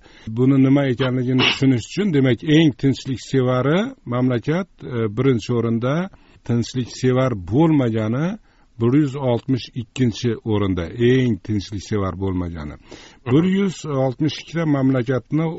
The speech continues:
Speaker 1: orasida, yana qaytaraman, mana bir yuz o'n uchinchi o'rinni egallabdi.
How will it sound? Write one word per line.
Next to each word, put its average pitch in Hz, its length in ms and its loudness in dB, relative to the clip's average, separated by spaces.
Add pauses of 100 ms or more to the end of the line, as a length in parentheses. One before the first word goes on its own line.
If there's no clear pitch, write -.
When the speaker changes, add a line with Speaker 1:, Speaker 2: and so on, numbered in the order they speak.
Speaker 1:
orasida, 120 640 -2
yana 131 260 -2
qaytaraman, 117 520 -4
mana 139 200 -2
bir 120 160 -4
yuz 139 320 -2
o'n 131 300 -2
uchinchi 135 520 -2
o'rinni 110 480 2 (520)
egallabdi. 104 680 2